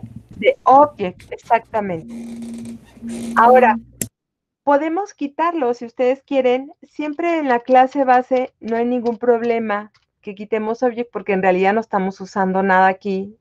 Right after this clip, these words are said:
dentro del constructor de persona que venga de object.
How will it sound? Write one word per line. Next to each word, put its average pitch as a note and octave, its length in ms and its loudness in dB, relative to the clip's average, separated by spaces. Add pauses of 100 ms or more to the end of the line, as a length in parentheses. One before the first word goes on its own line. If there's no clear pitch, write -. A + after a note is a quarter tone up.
(120)
dentro F3 540 0
del E3 220 0
constructor E3+ 680 2
de F#3 80 4
persona G#3 640 0
que F3+ 180 -4
venga E3+ 320 2
de E3 160 4
object. G#3 340 0